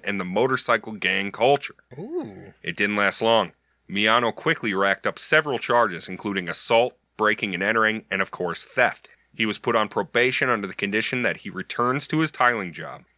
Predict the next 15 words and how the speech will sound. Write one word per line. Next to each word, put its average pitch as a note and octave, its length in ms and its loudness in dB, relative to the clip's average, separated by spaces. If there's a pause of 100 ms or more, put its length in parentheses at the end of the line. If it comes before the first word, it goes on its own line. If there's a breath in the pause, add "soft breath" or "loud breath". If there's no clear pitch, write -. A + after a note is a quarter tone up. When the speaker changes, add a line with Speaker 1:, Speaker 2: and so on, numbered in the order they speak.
Speaker 1:
He A2+ 100 -2
did G3 260 2
so, F2 300 2 (340 soft breath)
and G#2+ 140 -2
for D3 160 2
a C#3+ 60 2
year D#3+ 320 2
his A2+ 120 -4
boss A#2 380 2
was G2 160 -6
nothing B2+ 380 0
but D#3 160 -2
pleased A2+ 320 0
with E2 140 -8
him. - 200 -12